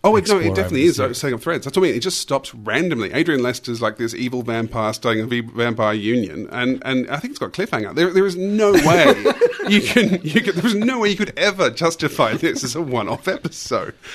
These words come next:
Speaker 1: And yet they've gone, "Oh, yeah, one-off. There we go. Um, yes, if you like it, maybe we'll make some more." Um,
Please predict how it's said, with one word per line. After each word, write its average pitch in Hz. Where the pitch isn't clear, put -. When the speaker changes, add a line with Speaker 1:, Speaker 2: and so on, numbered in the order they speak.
Speaker 1:
And 180
yet 185
they've 170
gone, 151
"Oh, 190
yeah, 190
one-off. 175
There 160
we 202
go. 185
Um, 135
yes, -
if 131
you 117
like 151
it, -
maybe 143
we'll 139
make 139
some 135
more." 139
Um, 180